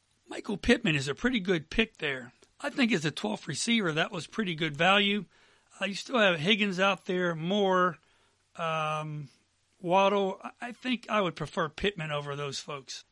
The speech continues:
Then with our, uh, four one, we have, uh, Kyle Pitts. He was the third tight end taken. I agree with him being a third tight end.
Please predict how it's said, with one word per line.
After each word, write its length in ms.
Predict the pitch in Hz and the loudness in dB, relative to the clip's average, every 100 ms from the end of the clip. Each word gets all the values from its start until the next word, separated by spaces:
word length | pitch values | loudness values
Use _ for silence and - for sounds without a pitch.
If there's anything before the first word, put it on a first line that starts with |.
| - | 0
Then 220 | 247 330 | 0 2
with 180 | 320 - | -2 -2
our, 380 | 254 190 185 220 | 4 6 4 2
uh, 200 | 185 160 | 0 -2
four 380 | - 240 226 180 | -2 4 6 6
one, 420 | 185 220 190 233 | 6 6 6 2
we 160 | 190 175 | 2 4
have, 400 | 160 160 156 160 | 4 2 2 -2
uh, 220 | 165 165 147 _ _ _ | -2 -2 -6 _ _ _
Kyle 320 | - 185 185 | 0 4 4
Pitts. 560 | 175 - 220 208 - - _ _ _ _ _ _ _ _ _ _ _ _ _ _ | 0 2 2 2 -10 -14 _ _ _ _ _ _ _ _ _ _ _ _ _ _
He 120 | - | 0
was 140 | 302 262 | 0 0
the 100 | 190 | 0
third 280 | - 190 170 | 4 4 4
tight 240 | 170 165 | 2 2
end 180 | 151 147 | 2 2
taken. 400 | 151 170 190 185 - | 0 0 -2 -4 2
I 140 | 175 | 2
agree 240 | 202 170 | 2 0
with 140 | 170 160 | -2 -2
him 120 | 160 | -2
being 160 | 156 151 | -2 -4
a 60 | |
third 280 | - 165 151 | -2 -2 -2
tight 280 | - 160 147 | -4 -4 -2
end. 320 | 156 175 165 | -2 -4 -8